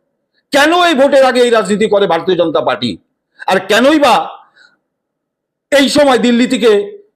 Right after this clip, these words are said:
সব কোকিল পাখি এইসব উড়ে আসেন দেশ বিদেশের থেকে? তিন মাসের জন্য উড়তে আসবেন, তারপর আবার কিন্তু চলে যাবেন সেই নিজে বাসভবনে দিল্লিতে। কিন্তু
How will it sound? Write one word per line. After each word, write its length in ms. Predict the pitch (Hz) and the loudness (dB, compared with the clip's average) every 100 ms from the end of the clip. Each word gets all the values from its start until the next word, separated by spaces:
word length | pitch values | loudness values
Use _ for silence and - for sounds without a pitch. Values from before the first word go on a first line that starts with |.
| - | -4
সব 160 | 262 | -2
কোকিল 420 | 262 254 - 240 226 | 0 0 0 -2 0
পাখি 380 | 220 214 240 | -2 0 -2
এইসব 300 | 220 196 208 | 0 0 0
উড়ে 180 | 190 196 | 0 0
আসেন 240 | 180 185 165 | 0 -2 -2
দেশ 160 | 165 | -2
বিদেশের 320 | 156 151 139 | -2 -2 -4
থেকে? 240 | 127 101 90 _ _ _ - | -6 -6 -8 _ _ _ -2
তিন 160 | 214 | 0
মাসের 260 | 202 196 190 | 0 -2 -2
জন্য 160 | 214 | 0
উড়তে 240 | 202 175 226 | 0 0 0
আসবেন, 400 | 196 196 302 269 - _ - | 0 0 0 -2 -10 _ -4
তারপর 240 | 196 196 - | 0 0 0
আবার 280 | 165 208 180 | 0 0 0
কিন্তু 260 | 202 185 | -2 -2
চলে 220 | 170 180 170 | 0 0 2
যাবেন 200 | 165 165 | 0 -2
সেই 220 | 175 180 - _ 151 | -2 -4 -8 _ -4
নিজে 160 | 147 | 0
বাসভবনে 560 | 143 135 139 107 123 123 | 0 -2 -2 0 0 0
দিল্লিতে। 380 | 107 85 78 71 | -2 -6 -10 -14
কিন্তু 280 | 82 - | -14 -16